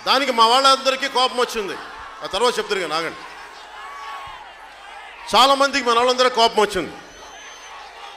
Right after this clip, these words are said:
కోపం వస్తే నేనేమన్నానంటే, "సరే వదిలేసేయండి, పర్లేదులే" అన్నా. నేను ఎన్ని చెప్పినా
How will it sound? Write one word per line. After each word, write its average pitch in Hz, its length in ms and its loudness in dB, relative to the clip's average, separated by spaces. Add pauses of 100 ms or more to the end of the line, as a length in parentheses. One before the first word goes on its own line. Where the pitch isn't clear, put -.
(400)
కోపం 220 280 2
వస్తే 247 160 0
నేనేమన్నానంటే, 247 680 4
"సరే 214 160 -2
వదిలేసేయండి, 254 480 0
పర్లేదులే" 220 480 2
అన్నా. 170 200 0 (1200)
నేను 226 160 -4
ఎన్ని 220 220 2
చెప్పినా 262 760 4